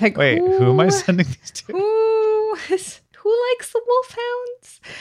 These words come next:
Speaker 1: Anyway.
Speaker 2: Anyway, Doomsday Book. It's gonna be fun. Book briefing is up on Patreon if you're supporting us at the five dollar right episode level or more. Uh, and, uh, we'll start reading it on November first. But, of course, everybody can start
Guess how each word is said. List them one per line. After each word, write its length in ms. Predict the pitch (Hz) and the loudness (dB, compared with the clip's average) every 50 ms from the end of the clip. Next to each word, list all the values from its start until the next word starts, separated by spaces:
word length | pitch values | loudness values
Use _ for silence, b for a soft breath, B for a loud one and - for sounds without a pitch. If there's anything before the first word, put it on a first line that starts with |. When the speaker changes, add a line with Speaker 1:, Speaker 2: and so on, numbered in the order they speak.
| B B B B B B B B B B B B - | B B B B B B B B B B B B -8
Speaker 1:
Anyway. 720 | - 214 202 196 180 170 165 160 160 165 160 160 160 - - | -4 -2 -2 -2 -2 -2 -4 -4 -4 -4 -6 -6 -8 -6 -2
Speaker 2:
Anyway, 300 | 185 202 202 165 139 120 | 0 0 0 0 0 -2
Doomsday 440 | 117 120 190 233 233 202 170 180 165 | -2 0 0 0 0 0 -2 -2 -2
Book. 400 | 135 135 131 120 120 - _ _ _ _ _ _ | -2 -2 -2 -2 -2 -4 _ _ _ _ _ _
It's 100 | - - | -20 -10
gonna 220 | - 165 175 190 | -4 -2 -2 0
be 120 | 185 196 180 | 0 -2 -2
fun. 500 | - - 135 127 127 123 123 123 123 - _ | -2 -2 0 0 0 0 -2 -4 -6 -8 _
Book 180 | 120 170 175 170 | -2 -2 -2 0
briefing 340 | - 190 190 175 - 175 170 | 0 0 0 0 0 -2 -2
is 120 | 160 135 | -2 0
up 140 | 151 151 156 | 0 0 0
on 100 | 156 151 | 0 -2
Patreon 580 | 127 139 143 139 - 143 139 135 131 131 131 131 | 0 0 0 0 0 0 0 0 2 0 0 0
if 140 | 127 107 - | -2 -4 -2
you're 240 | 127 123 123 120 117 | 0 0 0 0 -2
supporting 400 | - - 113 127 139 143 135 135 | -4 -6 -2 0 2 2 2 0
us 120 | 123 - | 0 -2
at 60 | 120 | -4
the 80 | 117 107 | -8 -4
five 280 | - 127 127 127 120 | -2 0 0 0 0
dollar 300 | 110 127 127 127 127 123 | 0 0 0 2 2 0
right 120 | 123 120 120 | 0 0 0
episode 360 | 120 - 120 - - 123 113 | -2 -4 -6 -4 -2 -2 0
level 240 | 117 120 107 113 117 | 0 0 0 2 0
or 80 | 117 113 | 2 2
more. 380 | 113 113 110 110 113 110 107 - b b b b b b b b - | 0 0 0 0 0 0 -2 -6 b b b b b b b b -4
Uh, 460 | 107 104 104 104 107 107 107 107 - - - | -2 0 0 0 0 -2 -4 -8 -10 -10 -6
and, 840 | - 120 113 113 113 113 113 113 117 113 113 113 113 113 113 107 - - - | -2 0 0 2 2 2 2 0 0 0 0 -2 -2 -4 -6 -8 -12 -10 -4
uh, 420 | 120 113 110 110 110 110 113 113 107 101 101 110 | -2 0 0 0 0 -2 -2 -4 -8 -10 -12 -6
we'll 200 | 110 120 120 120 | -2 0 0 0
start 280 | - - 131 127 123 - | 0 0 0 0 0 -2
reading 240 | - 131 131 131 127 | -4 -4 -2 -2 -2
it 180 | 131 131 131 143 _ _ - | -2 -2 -4 -8 _ _ -6
on 320 | 139 139 139 139 139 139 | -2 0 0 0 0 0
November 480 | 139 139 139 139 147 147 151 151 156 156 | -2 -2 -2 0 0 0 0 -2 -4 -6
first. 500 | 147 - 196 180 143 113 - - - _ | -4 -2 0 0 0 -2 -4 -10 -14 _
But, 200 | - 113 107 - - - | -6 -6 -6 -6 -10 -16
of 100 | 110 - | -16 -10
course, 220 | - 113 107 95 | -6 -6 -4 -4
everybody 240 | 101 95 95 101 98 | -6 -8 -8 -10 -10
can 120 | - 104 104 | -12 -14 -14
start 200 | - 104 101 | -12 -12 -12